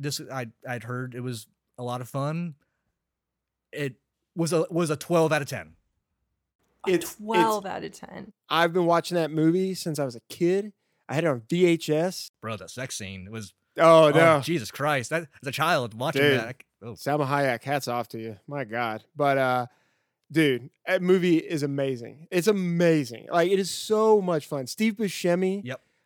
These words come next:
Speaker 3: amazing. The whole idea of the guitar case full of guns. God, the scene where he walks into the bar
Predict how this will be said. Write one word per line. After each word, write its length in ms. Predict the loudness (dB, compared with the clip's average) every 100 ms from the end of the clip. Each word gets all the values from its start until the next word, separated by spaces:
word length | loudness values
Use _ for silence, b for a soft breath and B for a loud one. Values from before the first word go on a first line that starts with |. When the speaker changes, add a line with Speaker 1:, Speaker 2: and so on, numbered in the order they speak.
| _
Speaker 3:
amazing. 680 | -2 2 4 4 2 -4 -6 b -8
The 60 |
whole 240 | 0 2 2
idea 520 | 0 -4 -6 -2 0
of 240 | 0 -4
the 60 | -6
guitar 380 | -8 -6 -4 -4
case 180 | -6 -8
full 160 | -8
of 60 | -6
guns. 220 | -4 -4
God, 340 | -2 0 0 -2
the 60 |
scene 540 | -8 -2 2 2 0 -6 B B B -4
where 120 | -2
he 60 |
walks 400 | -2 2 2 0
into 180 | -6 -6
the 80 | -8
bar 540 | -2 2 4 4 0